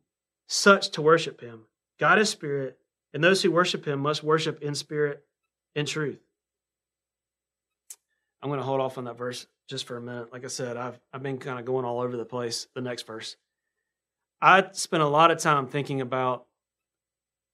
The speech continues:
uh, you can take that down. Thank you. I appreciate that. Uh, our, Jeremy's son is in here working with us. And this is the first time, is this the first time you've been in here? Side note, uh,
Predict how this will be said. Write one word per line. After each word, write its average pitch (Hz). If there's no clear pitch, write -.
uh, 123
you 147
can 147
take 123
that 101
down. 110
Thank 143
you. 98
I 120
appreciate 127
that. 117
Uh, 120
our, 135
Jeremy's 151
son 139
is 117
in 107
here 98
working 113
with 123
us. -
And 139
this 175
is -
the 160
first 165
time, 175
is 196
this 240
the -
first 247
time 247
you've 233
been 247
in 247
here? 247
Side 202
note, 139
uh, 139